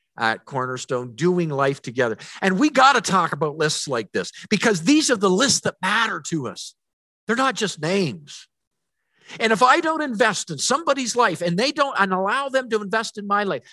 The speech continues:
actively getting involved, serving together, shoulder to shoulder, making a difference, it doesn't matter if they're a big name. What matters is,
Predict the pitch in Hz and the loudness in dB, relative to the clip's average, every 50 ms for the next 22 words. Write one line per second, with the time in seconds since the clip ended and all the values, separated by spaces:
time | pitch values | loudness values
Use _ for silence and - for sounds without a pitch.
0 | - _ - 220 240 285 285 - - - 214 185 156 160 151 110 90 - - - | -14 _ 0 0 2 2 2 0 -2 -2 -2 -2 0 -2 -2 -2 -4 -6 -12 -20
1 | _ - 151 - 269 285 285 302 311 285 285 277 247 196 175 240 247 233 196 135 | _ -4 0 2 2 2 2 0 -2 -2 -2 -2 -2 2 2 4 4 4 2 0
2 | 117 202 - - - - 247 277 285 294 294 330 302 285 220 - 262 233 208 180 | -2 -2 -4 -2 -2 0 2 2 2 2 2 0 -2 -4 -6 -8 -8 -8 -4 0
3 | 247 254 226 170 156 147 - - - 254 254 262 269 262 240 254 208 240 220 - | 0 2 2 2 0 -2 -2 -2 2 4 4 4 2 0 -4 -6 -6 -8 -8 -8
4 | - - 247 240 226 202 151 131 - 165 170 147 - 185 240 277 311 302 - 311 | -2 2 4 4 4 4 2 -2 -6 -10 -12 -8 -2 0 2 2 2 2 0 -2
5 | 311 311 285 214 294 254 226 - 160 120 - _ - - - - 175 - 277 285 | -2 -2 -4 0 0 0 0 0 -4 -10 -12 _ -20 -20 -20 -8 -2 0 0 0
6 | - 285 269 254 240 226 233 226 190 180 - 202 185 175 156 151 170 156 139 139 | 0 -2 0 2 2 4 4 2 2 0 0 0 0 0 0 0 -2 -2 -2 -4
7 | 131 117 101 87 80 - _ _ _ _ _ _ _ _ _ _ 139 123 110 110 | -6 -6 -6 -6 -10 -14 _ _ _ _ _ _ _ _ _ _ -8 -6 -2 0
8 | - 214 254 254 262 233 214 175 151 156 151 147 - | 2 2 4 2 2 2 0 -2 -2 -4 -4 -6 -6